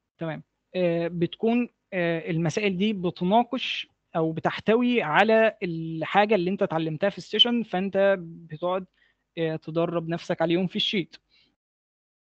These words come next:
تمام. بعد كده بيكون في سيشن، آه، سيشن براكتس. براكتس دي، آه، بنحل فيها، بيخش مونيتور برضو زي اللي شرح، زي اللي شرح، آه، السيشن مثلًا، فبيحل معاك المسائل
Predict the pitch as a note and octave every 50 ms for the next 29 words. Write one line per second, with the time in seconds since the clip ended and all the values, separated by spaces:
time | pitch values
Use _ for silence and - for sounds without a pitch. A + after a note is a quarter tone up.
0 | _ _ - E3+ E3+ E3+ E3 D#3 D#3+ D#3 D3+ D3+ D3 D#3 - A#3 B3 B3 A3+ G3
1 | - - A#3 G#3+ - A#3 A3 - - A#3+ A#3 - B3 B3 B3 A#3+ A#3+ - _ _
2 | - F3+ E3+ D#3+ D#3+ - - G#3 - A#3 A#3 A3 E3 E3+ F3 - _ - D#3 -
3 | - - - - - D3+ D#3+ E3+ F#3+ - - G3+ F3 D#3+ F#3+ A3 A#3 A3 - _
4 | _ _ _ _ _ _ - F3 E3+ E3 D#3+ D#3 D#3+ D3+ E3 E3 D3+ - - G#3+
5 | A3 G3+ F3+ - G3+ G3+ A3 A3+ F3+ E3 C#3+ - F3+ - - F3 F3 F3+ G3 -
6 | - A#3+ A#3+ - _ _ _ _ _ _ _ - D#3+ E3+ E3 E3 F3 E3+ D#3+ D#3
7 | D#3 D#3 D#3 D3 - F3+ F3 E3 D3+ _ _ - E3 E3 E3 E3 E3 D#3 - F3+
8 | F3+ F3 - - - _ - F3+ E3+ E3 D#3+ D#3+ D#3+ D#3+ - - F#3 F3 - F3
9 | E3 D#3+ F3+ - G#3+ A#3 A#3+ A#3 A3+ _ _ _ _ _ _ _ _ _ - F3
10 | E3+ F3+ F#3 F3 - _ - E3+ E3 D#3+ D#3+ D#3+ E3 D#3 E3 D#3+ D3 - - G3+
11 | G#3 G#3 G3 E3 F#3 G#3+ - A3 F#3+ F3 E3 - G3+ A3 A3 G#3+ G#3+ G#3